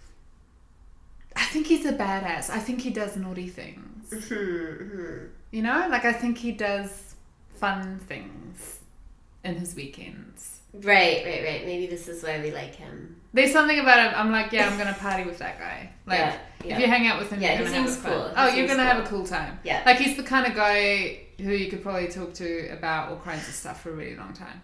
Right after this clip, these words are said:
Speaker 2: Right,
Speaker 1: You know,
Speaker 2: right.
Speaker 1: it's, like, really cool. Um, but then also, he's just so stylish.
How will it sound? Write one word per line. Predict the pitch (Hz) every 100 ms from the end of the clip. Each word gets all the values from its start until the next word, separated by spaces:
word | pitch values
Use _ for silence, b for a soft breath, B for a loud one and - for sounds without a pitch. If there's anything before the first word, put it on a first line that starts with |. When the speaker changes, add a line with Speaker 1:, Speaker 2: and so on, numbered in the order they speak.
| -
Speaker 2:
Right, | 180 156 131 -
Speaker 1:
You | 190
know, | 170
Speaker 2:
right. | 143 -
Speaker 1:
it's, | - -
like, | 208 -
really | 151
cool. | - 175 - - B B B B
Um, | 214 214 214
but | 233
then | 262
also, | 262 262 262 233
he's | 233 -
just | 185 -
so | 214 233 196
stylish. | - - - 233 330 415 220 - - - - -